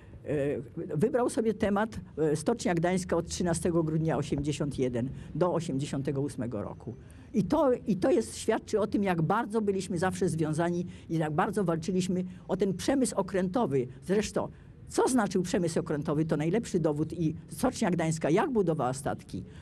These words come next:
to dyrektor, świętej pamięci dyrektor Gniech, który jak przyjechał, bo został z-, z-, wyrzucony ze stoczni za obronę stoczniowców. Jak przyjechał z Hamburga, to pierwszą rzecz, którą między innymi powiedział, że sto-,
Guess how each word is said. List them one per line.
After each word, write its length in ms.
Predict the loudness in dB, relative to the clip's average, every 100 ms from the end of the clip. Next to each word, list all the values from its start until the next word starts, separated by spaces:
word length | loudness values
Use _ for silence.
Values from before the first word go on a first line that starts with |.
| -16 -2
to 120 | 2
dyrektor, 480 | 4 4 2 2 0
świętej 420 | 2 0 2 0
pamięci 380 | 0 0 0 0
dyrektor 480 | 2 0 0 -2 2
Gniech, 460 | 2 4 2 -4 -16 -18 -18 -18 -18 -18 -18 -6
który 240 | 2 4
jak 140 | 2
przyjechał, 420 | 0 0 2 2 0
bo 140 | 2
został 340 | 0 0 0
z-, 60 | -2
z-, 320 | -2 -4 0
wyrzucony 560 | 2 2 2 2 2 0
ze 120 | -4
stoczni 500 | -4 -6 -6 -8 -10 -14 -20 -4
za 160 | 0 2
obronę 340 | 2 0 0
stoczniowców. 640 | -2 -6 -6 -8 -6 -10 -10 -20 -20 -18 -4
Jak 140 | -2
przyjechał 460 | -2 -2 0 2 0
z 80 | 0
Hamburga, 560 | 2 2 4 2 0
to 140 | 0 -2
pierwszą 420 | 0 0 0 0
rzecz, 160 | 0 -2
którą 220 | -2 0
między 260 | 2 0
innymi 180 | 0 0
powiedział, 420 | 0 0 0 0
że 220 | 0 0 -2 -8 -20 -20 -20 -20 -20 -20 -20 -14
sto-, 300 | -2 -2